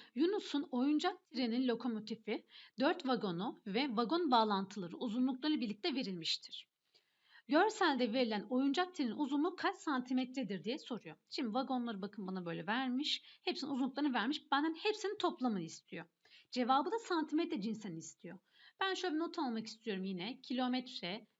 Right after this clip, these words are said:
hektometre, dekametre, metre, desimetre, santimetre, milimetre. Ben ilk önce milimetreleri bir araya getireyim. Otuz yedi milimetre var. Otuz yedi milimetreyi ben bir toplamak istiyorum.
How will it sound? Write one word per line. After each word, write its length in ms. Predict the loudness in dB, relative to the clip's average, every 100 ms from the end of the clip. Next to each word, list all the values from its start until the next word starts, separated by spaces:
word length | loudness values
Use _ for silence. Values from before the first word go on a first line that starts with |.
| _
hektometre, 960 | -6 -6 -6 -6 -4 -4 -6 -6 -8 -10 -16 _ -6
dekametre, 920 | -6 -4 -6 -6 -8 -10 -8 -8 -10 _ _ _ _ _ _
metre, 640 | -4 -4 -4 -6 -6 -6 -10 _ _ _ _ _ -6
desimetre, 680 | -4 -2 -4 -4 -6 -12 -18
santimetre, 760 | -4 -2 -2 -4 -6 -6 -12 -8
milimetre. 580 | -4 -4 -4 -8 -12 -14 _ _ _ _ _ _ -20 2
Ben 240 | 6 6 6 -6 _ _ _ _
ilk 240 | 6 8 6
önce 160 | 6
milimetreleri 580 | 8 8 8 6 4 4
bir 140 | 4
araya 180 | 2 0
getireyim. 400 | -2 -6 -12 -12 _ 0
Otuz 260 | 2 4
yedi 180 | 4 6
milimetre 520 | 6 4 2 4 4
var. 360 | 4 2 -2 -6 _ _ _ _ _ _ _ _ _ _
Otuz 300 | -6 -2 0
yedi 220 | 0 0
milimetreyi 560 | -2 2 4 4 2 4
ben 160 | 4 4
bir 80 |
toplamak 440 | 2 2 4 2 0
istiyorum. 500 | -10 -8 -6 -6